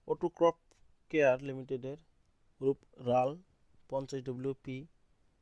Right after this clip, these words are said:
এটি প্রতিরোধ ও প্রতিষেধক উভয় প্রক্রিয়ায় কাজ করে। তার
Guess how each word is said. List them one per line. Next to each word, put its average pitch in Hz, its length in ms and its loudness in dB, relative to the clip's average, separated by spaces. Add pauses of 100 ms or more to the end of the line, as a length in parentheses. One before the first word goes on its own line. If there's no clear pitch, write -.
(460)
এটি 139 240 -2 (720)
প্রতিরোধ 170 500 6 (580)
ও - 20 -4 (200)
প্রতিষেধক 143 640 -8 (360)
উভয় 170 320 -2 (140)
প্রক্রিয়ায় 151 460 -4
কাজ 123 140 -6 (140)
করে। 110 200 -14 (1300)
তার 143 120 2